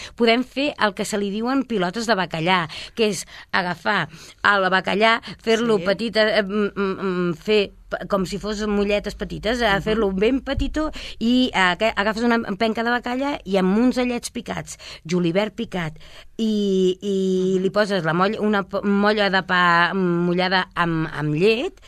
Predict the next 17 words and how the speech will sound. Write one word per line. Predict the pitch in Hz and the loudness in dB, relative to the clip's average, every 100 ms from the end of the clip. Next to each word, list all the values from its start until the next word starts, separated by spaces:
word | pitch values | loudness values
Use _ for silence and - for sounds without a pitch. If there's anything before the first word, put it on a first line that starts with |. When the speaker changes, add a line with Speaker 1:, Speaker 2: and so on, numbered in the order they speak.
| - | -20
Speaker 2:
Sí. | - 156 147 170 370 - - | -16 -14 -10 -10 -12 -16 -8
Speaker 1:
amb | 175 170 160 | -2 0 0
dos | 196 208 | 0 0
ous, | 254 - | 0 -2
vas | 185 220 - | 0 0 0
fent, | 214 175 151 | 0 2 2
vas | 170 185 | 0 0
barrejant, | 202 202 180 180 | -2 -2 -2 -2
vas | 175 180 | -2 -4
fent | 196 196 | -4 -4
aquesta, | 196 185 196 190 185 185 175 | -4 -2 0 2 4 4 2
Speaker 2:
Com | 202 | 2
Speaker 1:
mm, | 190 190 | 2 4
Speaker 2:
pilotes | 202 196 | 6 6
Speaker 1:
barre-, | 190 185 185 | 4 2 0
Speaker 2:
petites, | 170 165 139 143 165 | -4 -4 -6 -6 -4
no? | 208 | -4